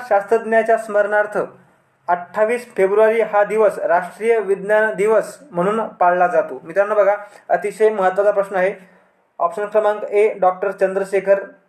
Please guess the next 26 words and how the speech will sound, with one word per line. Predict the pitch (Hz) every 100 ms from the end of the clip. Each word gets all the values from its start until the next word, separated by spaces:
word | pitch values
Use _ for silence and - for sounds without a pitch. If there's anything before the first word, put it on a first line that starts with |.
| _
बोस, | 165 202 214 - _ _
बी, | 175 202 220 220 - -
डॉक्टर | 160 170 -
चंद्रशेखर | 196 196 196 196 196 196 202 165
व्यंकटरमण, | 175 180 196 202 214 185 190 - _ _ _ 185
ऑप्शन | 185 214
क्रमांक | 214 214 208 202
डी, | 220 202 - - _ 147
रामचंद्र | 170 202 214 208 208 220
व्यंकटरमण, | 185 185 202 202 226 190 180 - - _ -
ऑप्शन | 175 175 202
क्रमांक | 202 202 196
डी, | 202 208 139 - 151
जगदीशचंद्र | 165 175 185 190 185 175 196 247 - -
बोस. | 156 156 - _ _ _
तर | 214
मित्रांनो, | 240 240 240 226
याचा | 208 226
अचूक | 214 220
उत्तर | 226 226
आहे | 226
पर्याय | 214 214 202
क्रमांक | 214 214
बी, | 214 226 185 - _ _ -
चंद्रशेखर | 190 214 226 226 220 226 233 160
व्यंकटरमण. | 175 190 208 208 208